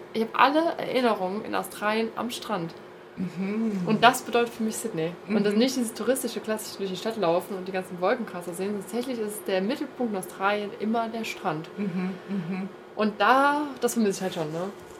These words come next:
Speaker 2: Das
Speaker 1: Generell.
Speaker 2: glaub ich, ja, ja.
Speaker 1: Dass du rausgehst und du weißt, okay, in ein paar Stunden könntest du jetzt am Strand sein. Klar könntest du es hier auch, ne, wenn du lange genug fährst, kommst du auch am Strand raus, aber es ist einfach nicht das gleiche Feeling,
Speaker 2: Mhm.
Speaker 1: ähm, weil's auch schon klimageprägt ist, dass man sich einfach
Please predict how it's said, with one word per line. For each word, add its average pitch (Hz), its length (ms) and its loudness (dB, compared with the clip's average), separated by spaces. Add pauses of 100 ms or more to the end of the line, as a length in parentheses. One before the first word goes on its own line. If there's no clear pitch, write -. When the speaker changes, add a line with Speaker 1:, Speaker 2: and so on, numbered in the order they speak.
Speaker 2:
Das 208 120 8
Speaker 1:
Generell. 175 340 2
Speaker 2:
glaub 165 100 -2
ich, 151 80 -12
ja, 175 60 -4
ja. 170 200 -4 (220)
Speaker 1:
Dass 185 160 0
du 226 60 -4
rausgehst 254 600 6
und 196 60 -4
du 196 60 -2
weißt, 208 300 2
okay, 202 180 0
in 190 60 2
ein 185 40 -6
paar 202 160 -2
Stunden 202 240 -4
könntest 190 200 -6
du - 20 -6
jetzt 180 80 -6 (100)
am - 40 -14
Strand 170 180 -8
sein. 165 140 -6
Klar 196 160 2
könntest 190 200 -4
du - 20 -6 (240)
es - 60 -14
hier 208 240 4
auch, 233 420 8
ne, 196 180 0
wenn 190 80 -4
du 180 40 -4
lange 190 200 2
genug 180 160 -4
fährst, 233 440 4 (380)
kommst 214 200 2
du - 40 2
auch 208 160 6
am 196 120 0
Strand 214 300 0
raus, 226 140 4
aber - 80 -2
es 190 80 -2
ist 202 180 -4
einfach 196 140 -2
nicht 190 120 -2
das 185 60 -8
gleiche 175 200 -2 (120)
Feeling, 208 420 0
Speaker 2:
Mhm. 208 120 -6
Speaker 1:
ähm, 180 220 -2 (180)
weil's 175 180 0
auch - 160 -2
schon 175 160 -8
klimageprägt 175 720 -2
ist, 196 200 0
dass 185 120 -4
man 175 140 -2
sich 175 120 0
einfach - 340 -4